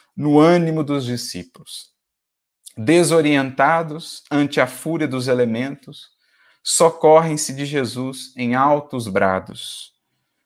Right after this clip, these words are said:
Atende-os o mestre, mas pergunta depois: "Onde está a vossa fé?"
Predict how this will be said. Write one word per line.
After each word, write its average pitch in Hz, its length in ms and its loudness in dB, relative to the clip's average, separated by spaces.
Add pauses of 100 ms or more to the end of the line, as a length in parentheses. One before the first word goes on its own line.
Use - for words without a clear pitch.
(240)
Atende-os 113 680 2
o 143 60 0
mestre, 139 540 0
mas 165 240 0
pergunta 143 600 -4
depois: 110 800 -8 (580)
"Onde 190 380 2
está 127 640 0
a 127 80 -10
vossa 104 480 -6
fé?" - 380 -16